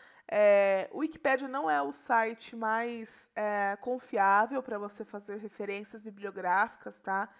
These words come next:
É sempre bom, quando a gente tá num processo de T C C, de dissertação, de tese, de trabalho acadêmico de forma geral, a gente usar fontes mais confiáveis, né? Fontes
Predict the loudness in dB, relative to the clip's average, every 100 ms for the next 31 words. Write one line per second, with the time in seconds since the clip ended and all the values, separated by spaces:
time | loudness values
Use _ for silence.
0 | _ _ _ -12 -8 -10 -8 -6 -2 -4
1 | -4 -14 _ -8 -6 -4 -6 -6 -4 -4
2 | -4 -10 -6 -8 -8 -20 -16 -16 -14 -14
3 | -2 2 4 2 0 -8 -18 -14 -14 -14
4 | -12 -6 -4 -6 -10 -6 -2 0 -2 -4
5 | -12 -20 -10 -6 -2 -2 -4 -10 -8 -8
6 | -10 -18 -14 -12 -12 -12 0 2 2 -2
7 | -16 -8 -8 -8 -6 4 4 2 -8 _
8 | -4 -4 -4 -4 -2 -4 -8 -12 -4 2
9 | 6 6 6 2 -4 -6 -8 -10 -12 -14